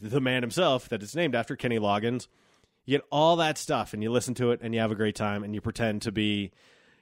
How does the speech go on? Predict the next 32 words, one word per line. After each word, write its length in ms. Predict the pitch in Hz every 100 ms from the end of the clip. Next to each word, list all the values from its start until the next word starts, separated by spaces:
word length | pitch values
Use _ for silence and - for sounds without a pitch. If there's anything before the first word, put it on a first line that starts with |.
| _ -
you 60 |
know, 140 | 147 123
just, 480 | 143 - - - - - - - - _ _ _
<laughs> 760 | - - - - - - - 185
I 120 | 147
don't 160 | 170 147
know 160 | 143
if 80 | 143
it's 140 | 127 127
ironic 440 | 120 123 147 139
for 100 | 127
some 180 | - 127
of 120 | 123
our 120 | 123
guests, 340 | 123 117 - - - - - - -
but 100 | 131
it 80 |
is 140 | 127 120
for 140 | 123
me, 320 | 113 98 87 -
just 320 | - 104 - - _ - _ _ _ _ _ 139
affecting 680 | - - 151 - 147 127
this 140 | 123 -
persona 760 | - 113 - 110 104 92 85 -
of 180 | 107 95
being 260 | 120 123
someone 320 | - 123 117 -
<laughs> 80 | -
who 240 | 180 131 - - - - -
wears 340 | 120 135 127
white 520 | 101 92 110 110 - - _ _ _ _
and 380 | 117 107 104